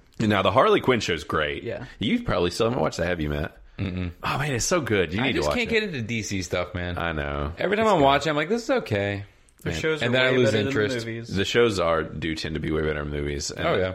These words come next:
Speaker 1: that Titans show y'all haven't seen, that's on H B O Max. It was really good.
Speaker 3: I watched, like, three episodes.
Speaker 1: You didn't get into it?
Speaker 3: No.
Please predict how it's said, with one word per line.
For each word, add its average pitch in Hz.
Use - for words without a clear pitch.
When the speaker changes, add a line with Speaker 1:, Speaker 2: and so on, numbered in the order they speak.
Speaker 1:
that 90
Titans 113
show 85
y'all 82
haven't 82
seen, 85
that's 87
on 95
H 80
B 85
O 82
Max. 76
It -
was -
really 76
good. 76
Speaker 3:
I 69
watched, -
like, 147
three 101
episodes. 95
Speaker 1:
You 92
didn't 95
get 85
into 87
it? 90
Speaker 3:
No. 95